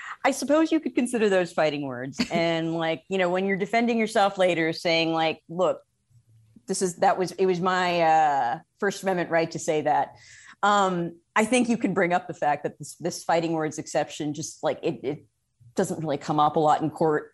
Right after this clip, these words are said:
Speaker 1: I wouldn't really, like,
Speaker 2: Mm.
Speaker 1: call it the, the, the best leg to stand on, but yeah, you know, you can make that argument.
Speaker 2: <laughs> I love it. Um, so then let's ha-, what do you think is the most important thing that people should know about the First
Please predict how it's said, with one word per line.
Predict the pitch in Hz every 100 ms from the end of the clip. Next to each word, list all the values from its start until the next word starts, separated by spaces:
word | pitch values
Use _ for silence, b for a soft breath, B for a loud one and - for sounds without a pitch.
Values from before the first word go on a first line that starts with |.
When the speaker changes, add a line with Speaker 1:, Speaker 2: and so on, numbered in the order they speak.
| -
Speaker 1:
I | 160
wouldn't | 165 165 170
really, | 165 156 160
like, | 151 156
Speaker 2:
Mm. | 151 165
Speaker 1:
call | 147 147
it | 147 160
the, | 147 - 151
the, | 170 156 147 151
the | 151
best | 147 143 -
leg | 143 143
to | 147
stand | - 143 147
on, | 147 151 185
but | 302 262 -
yeah, | 381
you | 269 277
know, | 147 143 147 -
you | 233
can | 175
make | 143 -
that | -
argument. | 127 233 247
Speaker 2:
<laughs> | 285 262
I | 254 233 - 170 - 403 381 311 -
love | 180 170
it. | 151 B B B -
Um, | 220 214 208 202 196 B B -
so | 392 370
then | 370 359 277
let's | 359 -
ha-, | 339
what | 247 392
do | 571
you | 453
think | - 262 233 -
is | 220 190
the | 202 208
most | 196 202 226 226
important | 208 - 208 202
thing | - 190 175
that | 165
people | 277 302
should | 247 190
know | 180 170 160 B B -
about | 196 190 175 -
the | 185
First | - 180 -